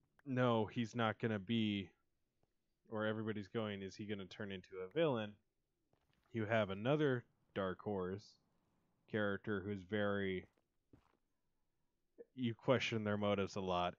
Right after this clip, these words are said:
and Aizawa go, they misread him. Because Aizawa, strangely enough, can read students like Bakugo, because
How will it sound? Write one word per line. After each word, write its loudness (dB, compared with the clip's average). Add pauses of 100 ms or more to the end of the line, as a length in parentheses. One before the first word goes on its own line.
and -14
Aizawa 2 (520)
go, -4 (2000)
they 0
misread -4
him. -6 (1700)
Because -2
Aizawa, 2
strangely -6
enough, 0 (280)
can -8
read -2
students -6
like -6
Bakugo, -2 (420)
because -4